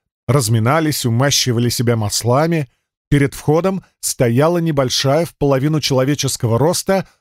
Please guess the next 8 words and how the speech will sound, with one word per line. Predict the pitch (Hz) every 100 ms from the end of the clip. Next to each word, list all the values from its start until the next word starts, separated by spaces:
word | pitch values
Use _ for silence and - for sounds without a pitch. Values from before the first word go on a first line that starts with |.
| _
статуя | - - 139 165 - 160 147
Гермия. | 107 123 135 123 117 98 80 - _ -
Жезл, | 95 170 208 170 143 123
кудри, | - 165 185 156 151 - _
крылатые | - 143 147 151 - 131
таларии | 117 113 104 117 165 180 165
на | 160
ногах. | 156 151 147 147 127